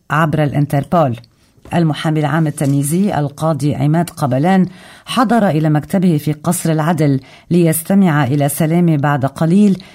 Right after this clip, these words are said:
ليبني على الشيء مقتضاه، فهل سيأتي سلامة؟ رئاسياً على وقع فراغ جاسم ولا من يحرره، جدد الرئيس نبيه بري منا-، بمناسبة عيد المقاومة والتحرير التأكيد على أن إنجاز هذا الاستحقاق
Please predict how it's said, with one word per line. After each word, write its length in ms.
ليبني 460
على 240
الشيء 400
مقتضاه، 500
فهل 320
سيأتي 520
سلامة؟ 680
رئاسياً 720
على 220
وقع 280
فراغ 440
جاسم 680
ولا 400
من 220
يحرره، 760
جدد 400
الرئيس 420
نبيه 240
بري 340
منا-، 440
بمناسبة 840
عيد 280
المقاومة 680
والتحرير 680
التأكيد 640
على 280
أن 180
إنجاز 500
هذا 240
الاستحقاق 760